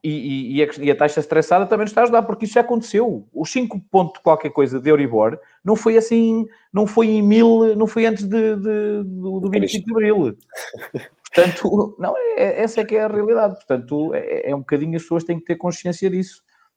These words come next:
Speaker 1: Ah, até porque a gente depois vê, ah, pessoas a pedir os dez por cento, ah, em, em créditos pessoais. Há que ter consciência. São pessoas que depois acham que até pagam e conseguem amortizar, muito bem. Senão só se estão a meter em caminhos apertados.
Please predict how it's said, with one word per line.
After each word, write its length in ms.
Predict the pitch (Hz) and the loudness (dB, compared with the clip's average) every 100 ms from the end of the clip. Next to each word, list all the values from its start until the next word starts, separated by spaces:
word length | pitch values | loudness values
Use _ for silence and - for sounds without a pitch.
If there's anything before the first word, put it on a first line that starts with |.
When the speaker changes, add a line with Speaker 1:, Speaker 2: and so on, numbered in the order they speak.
| - | 0
Speaker 1:
Ah, 380 | 120 113 107 107 98 | 2 4 2 -2 -2
até 200 | 117 151 | 0 0
porque 200 | 143 151 | 0 0
a 40 | 151 | -2
gente 100 | 156 | 0
depois 180 | 160 | 0
vê, 200 | 143 160 156 - _ | 4 2 2 -6 _
ah, 180 | 120 127 | -4 -4
pessoas 500 | 120 - 156 165 156 | -6 0 4 4 4
a 80 | 160 | 2
pedir 480 | 127 143 165 165 - _ | 4 4 4 2 -2 _
os 160 | 147 139 | -4 2
dez 180 | 170 165 | 2 2
por 120 | - | -2
cento, 580 | 160 165 - 165 160 156 | -2 -2 -2 -2 0 2
ah, 440 | 151 143 139 123 | 2 2 0 0
em, 180 | 147 147 | -2 -4
em 120 | 147 | -6
créditos 280 | 139 156 151 | 2 2 2
pessoais. 680 | - - 135 156 160 147 131 139 139 - _ _ _ _ _ - | -6 2 4 6 6 2 0 -4 -6 -12 _ _ _ _ _ -8
Há 100 | - | -8
que 160 | 196 | -10
ter 160 | 185 214 | -2 0
consciência. 500 | 208 202 - 120 120 | 0 -2 -4 -8 -6
São 160 | - | -6
pessoas 280 | 208 185 170 | -2 0 -2
que 60 | - | -2
depois 200 | 180 160 | 0 2
acham 240 | 147 147 | 2 2
que 60 | 143 | 0
até 160 | 160 | 0
pagam 400 | 151 160 156 139 | 2 4 2 0
e 20 | 127 | -4
conseguem 400 | 156 151 147 147 | -4 -2 0 0
amortizar, 540 | 143 131 123 170 165 | -4 -4 2 2 2
muito 200 | 151 123 | -2 -4
bem. 220 | 117 98 - _ _ _ | -4 -4 -10 _ _ _
Senão 300 | - 214 - | -4 -2 0
só 120 | 240 | -2
se 60 | |
estão 160 | 240 233 | 0 -2
a 40 | |
meter 240 | 233 240 226 | -2 -2 -2
em 80 | 220 | -2
caminhos 340 | 220 220 220 | -2 0 -2
apertados. 520 | 220 202 - 185 220 | -2 -2 -2 -2 -4